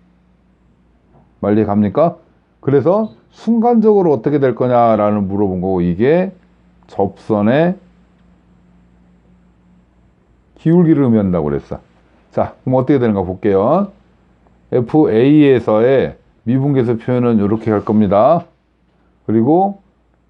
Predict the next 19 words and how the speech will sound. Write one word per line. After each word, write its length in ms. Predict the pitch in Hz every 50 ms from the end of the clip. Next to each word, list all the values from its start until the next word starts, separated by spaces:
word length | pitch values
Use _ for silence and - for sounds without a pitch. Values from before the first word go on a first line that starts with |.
| _ _
이거에 500 | 107 107 120 113 123 123 120 117 117 123
이제 260 | 120 113 123 123 113
표현이 340 | 113 - - 151 147 135 113
두 160 | 110 - 117
가지가 320 | 117 127 123 117 123 120 113
나오는데 720 | 110 107 107 110 101 95 87 90 95 117 123 113 85 76 - _ _ _ _ _ _ -
요렇게 300 | 143 165 180 175 175 165
일단 260 | 151 135 156 127 110
보는 260 | 107 110 117 120 113
거야. 260 | 98 90 80 76 69 - _ _ _ _ _ _ _ _ _ _ _ _ _ _ -
리미트, 680 | 120 127 131 127 110 - - 156 160 147 104 76 64 - _ _ _ _ _ _ _ _ _ _ _ _ _ _ _ _ _ -
리미트를 400 | 113 139 156 151 - 170 156 117
붓기 200 | - - - 143
전에 200 | 143 139 131 123
요거 220 | 127 131 135 139
먼저. 380 | 127 117 107 98 90 92 92 - _ _ _ _ _ _ _ _ _ _ _ _ _ _ _ _ _ _ _ _ _ _ _ _ _ _ _ _ _ _ _ _ _ _ _ _ _ _ _ _ _ _ -
X 360 | 131 135 127 - - 180 156
증가한 460 | 131 123 143 143 139 143 143 143 143
거분에 600 | 127 117 110 101 104 104 117 127 127 98 73 65